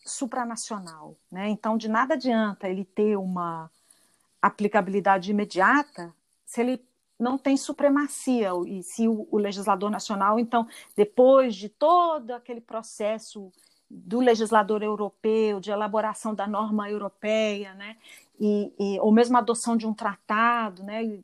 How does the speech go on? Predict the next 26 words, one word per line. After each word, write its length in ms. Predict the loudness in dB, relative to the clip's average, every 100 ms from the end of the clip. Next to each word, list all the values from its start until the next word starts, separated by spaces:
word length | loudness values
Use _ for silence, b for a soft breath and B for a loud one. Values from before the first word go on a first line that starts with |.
| -16
e, 220 | -12 -12 -10
e 340 | -6 -4 -6 -10 _ _ _ _ -16 -10 0
depois 300 | 2 4 2
de 80 | 2
toda 200 | 2 2
aquela 320 | 2 -2 -2
forma 340 | -4 -4 -4
complicada, 800 | -8 -12 -12 -14 -8 -6 -6 -8 -12 b b b b -6
é, 720 | -2 -2 -2 -6 -10 -12 -16 -10
se 220 | 2 6
o 40 |
legislador 600 | 6 4 4 2 2 0
nacional, 800 | -4 -6 -6 -6 -4 -2 -2 -2
então, 440 | -4 -6 -8 -8 -8 _
puder 800 | -8 -2 0 0 -2 -6 -10 -14 -20 _ _ _ -20 _ _ _ _ _ _ _ _
editar 380 | -8 -6 0 2
uma 220 | 4 4
lei 300 | 2 2 0
contrária 680 | -2 -4 -2 0 0 0 -4
à 40 | -8
norma 280 | -10 -10
europeia, 540 | -10 -12 -12 -10 -6 -4
não 100 | -6
adianta 420 | -8 -8 -6 -4
nada, 340 | -2 -4 -10
né? 120 | -20